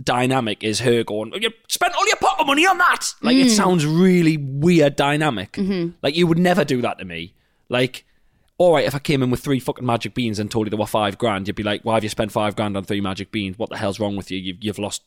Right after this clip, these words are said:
Speaker 1: you've lost all sense of reality," kind
Speaker 2: Yeah,
Speaker 1: of thing.
Speaker 2: yeah.
Speaker 1: Like, you know, I'm just picking random numbers out of the air there.
Speaker 2: Uh-huh.
Speaker 1: But to just, I, <sighs> to be like, to be at the situation where you've gotta hide something from them.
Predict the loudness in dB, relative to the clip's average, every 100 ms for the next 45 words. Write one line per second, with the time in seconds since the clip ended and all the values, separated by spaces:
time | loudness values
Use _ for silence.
0 | _ -10 -6 -6 -8 -10 -8 -6 -4 -6
1 | -6 -8 -6 -6 -8 -10 -2 -2 -2 -4
2 | -8 -6 -2 -2 -2 -4 -4 -6 -4 0
3 | 0 0 0 0 -2 -2 -2 -4 -4 0
4 | 0 0 -4 -6 -6 -6 -8 -10 0 0
5 | 0 -12 _ -20 _ _ -6 -4 -2 0
6 | 2 2 -2 _ _ _ _ _ _ _
7 | -10 -6 -4 -4 -6 -12 -12 -8 -4 2
8 | 2 2 0 -6 _ _ _ -8 -2 -2
9 | -2 -4 -6 -2 -2 -2 -4 -4 -4 -4
10 | -6 -6 -8 -8 -4 -2 0 0 -2 -4
11 | -8 -6 -4 -4 -6 -8